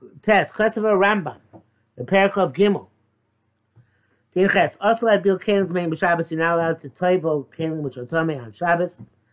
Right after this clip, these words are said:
Your nation was K'misan Kalim 'cause it's like you're fixing a vessel. Avon Tomei, but a person who's Tomei, Mutar L'Tvol, he can't go to the mikveh. They should make 'cause it looks like he's just cooling himself down.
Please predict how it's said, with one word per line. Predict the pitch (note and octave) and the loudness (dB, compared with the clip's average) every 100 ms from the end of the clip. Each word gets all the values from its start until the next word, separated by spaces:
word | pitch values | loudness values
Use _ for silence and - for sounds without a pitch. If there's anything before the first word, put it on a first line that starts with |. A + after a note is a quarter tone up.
| _ _ - | _ _ -10
Your | C#3 | -4
nation | F3 F#3+ F#3 F3+ | 0 0 0 -6
was | E3 | -6
K'misan | F3 E3 F3+ E3+ | -8 -2 -2 -2
Kalim | D#3 E3+ | -2 -4
'cause | E3+ D3+ | -4 -6
it's | |
like | D#3+ C#3+ | -8 -8
you're | D3 | -10
fixing | E3 - D#3 | -12 -10 -10
a | C3+ | -8
vessel. | A#2+ - _ _ _ _ _ _ | -10 -14 _ _ _ _ _ _
Avon | C#3 E3+ G3+ G3+ | -4 0 2 2
Tomei, | G3+ G3+ G3 | 2 2 2
but | F3 E3 | 0 -2
a | |
person | - G#3+ B3+ G3+ | -2 -2 -2 -2
who's | D#3+ | -2
Tomei, | D#3+ D3+ D#3+ | -4 -4 -2
Mutar | G3 G#3 F#3+ | -2 0 0
L'Tvol, | D#3 E3+ | 0 -2
he | E3+ | -2
can't | - G3 F#3 | -4 -4 -2
go | D3+ | -4
to | |
the | C3+ C3 | -6 -10
mikveh. | D#3 D#3 _ _ - | -14 -16 _ _ -8
They | D3+ | -6
should | D#3 F#3 E3+ | -2 -2 0
make | A3+ C4 | 0 0
'cause | B3 F#3 | 2 2
it | G3 | 2
looks | G3 | 0
like | G#3+ F#3 | -2 -6
he's | F3+ | -8
just | F#3 - | -10 -8
cooling | G#3 F#3 | -4 -4
himself | E3+ D#3 E3 C#3 | -4 -6 -4 -4
down. | A2 | -6